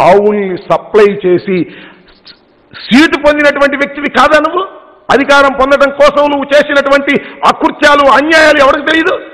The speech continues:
సిగ్గు లేకుండా మాట్లాడుతున్నావు నువ్వు నన్ను. ఆంబూతులకు ఆవులు సప్లై చేసే సన్నాసిగా వ్యవహరించినటువంటి నువ్వు నా గురించి మాట్లాడుతున్నావా? అలా సప్లై చేసే వాళ్ళు ఏమంటారో తెలుసా తెలుగులో? తెలుసుకో ఒక్కసారి. పిచ్చి పిచ్చిగా మాట్లాడమాక, స్థాయి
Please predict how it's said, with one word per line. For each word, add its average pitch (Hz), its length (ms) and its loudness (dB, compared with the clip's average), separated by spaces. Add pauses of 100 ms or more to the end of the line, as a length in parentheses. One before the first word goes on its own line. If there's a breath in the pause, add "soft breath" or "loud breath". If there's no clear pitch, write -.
(440)
సిగ్గు 302 260 -2
లేకుండా 226 380 0
మాట్లాడుతున్నావు 196 540 0
నువ్వు 208 160 -4
నన్ను. 349 160 -4 (880)
ఆంబూతులకు 180 560 0 (100)
ఆవులు 233 300 2
సప్లై 214 340 0
చేసే 190 240 2 (420 loud breath)
సన్నాసిగా 285 680 2
వ్యవహరించినటువంటి 247 800 -2 (140)
నువ్వు 359 260 4 (840)
నా 233 140 0
గురించి 147 260 -6
మాట్లాడుతున్నావా? 85 640 -10 (960 soft breath)
అలా 127 220 -2
సప్లై 185 300 0
చేసే 180 140 -4
వాళ్ళు 156 180 -2
ఏమంటారో 185 380 -2
తెలుసా 165 280 -4
తెలుగులో? 175 260 0 (420)
తెలుసుకో 147 320 -4
ఒక్కసారి. 120 360 -6 (360 loud breath)
పిచ్చి 226 300 0
పిచ్చిగా 240 280 -2 (120)
మాట్లాడమాక, 170 560 -2 (480 loud breath)
స్థాయి 262 320 0